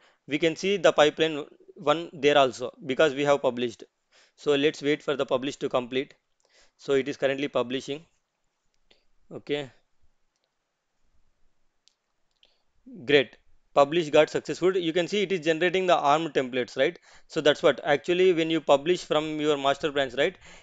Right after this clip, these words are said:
it will actually create a new branch, and also it will generate the A R M templates for your data factory, everything. Uh, and, uh, from that A R M templates,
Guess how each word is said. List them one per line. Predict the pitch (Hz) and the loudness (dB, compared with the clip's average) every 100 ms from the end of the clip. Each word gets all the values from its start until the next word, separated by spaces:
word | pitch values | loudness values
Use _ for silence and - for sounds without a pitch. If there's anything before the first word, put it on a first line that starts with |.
| _ | _
it | 151 160 | -6 0
will | 185 | 4
actually | 151 - 180 190 | 4 2 -2 -2
create | 160 170 170 | 0 0 0
a | |
new | 156 160 | -2 -2
branch, | 156 175 208 | 0 0 -2
and | - 151 | -6 2
also | 151 196 | 2 2
it | 170 | 0
will | 175 | -2
generate | 165 160 160 165 190 160 | 0 0 0 -2 -2 -2
the | 196 | 0
A | 196 165 | 4 6
R | 170 | 6
M | 180 170 | 4 2
templates | 160 156 170 - | 0 0 -2 0
for | 160 | 0
your | 151 | 2
data | 139 139 147 | 2 0 0
factory, | 139 123 143 170 165 | -2 -4 -6 -6 -4
everything. | 135 135 139 190 _ _ - - _ _ - | -4 -4 -6 -8 _ _ -20 -20 _ _ -8
Uh, | 151 135 131 127 135 _ _ _ - | 2 2 4 0 -6 _ _ _ -2
and, | 156 170 | 0 4
uh, | 175 170 175 170 | 2 2 -2 -14
from | 214 160 170 | -2 0 4
that | 180 190 | 4 6
A | 175 | 6
R | 170 | 6
M | 180 | 4
templates, | 170 160 170 190 | 0 0 0 -2